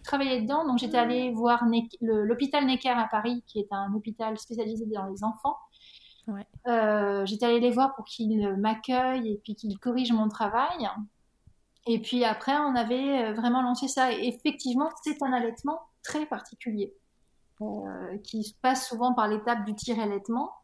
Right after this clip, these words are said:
Speaker 1: euh, même de toute façon quasiment à chaque fois. Euh, donc du coup, c'est quand même une approche très différente.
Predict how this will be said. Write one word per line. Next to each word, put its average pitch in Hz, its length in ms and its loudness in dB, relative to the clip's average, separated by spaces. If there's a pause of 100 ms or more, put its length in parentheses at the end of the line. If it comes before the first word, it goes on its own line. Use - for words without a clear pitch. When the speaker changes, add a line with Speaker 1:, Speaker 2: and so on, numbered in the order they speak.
(400)
Speaker 1:
euh, 196 300 -6
même 202 240 -4
de 196 100 -6
toute 196 120 -8
façon 208 180 -6
quasiment 202 420 -2
à 190 40 -4
chaque - 220 -8
fois. 254 280 -2 (520)
Euh, 202 200 -4
donc 220 180 2
du 226 120 -4
coup, 320 160 -2
c'est 311 200 -4
quand 233 80 -4
même 254 200 -2
une 220 100 2
approche 269 380 -4
très 262 160 -4
différente. 233 480 -8